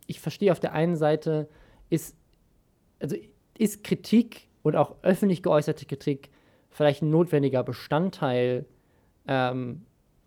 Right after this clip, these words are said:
um eine Person dazu zu bewegen, zu merken,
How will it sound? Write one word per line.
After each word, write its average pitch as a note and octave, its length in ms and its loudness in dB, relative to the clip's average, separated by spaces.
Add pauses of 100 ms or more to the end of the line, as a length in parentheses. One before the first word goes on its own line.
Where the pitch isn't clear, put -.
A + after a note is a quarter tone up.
(1160)
um D3+ 160 -2
eine C#3+ 200 2
Person C#3 380 0
dazu C3+ 220 -2
zu - 120 -20
bewegen, C#3+ 440 -2
zu - 160 -8
merken, D#3 720 0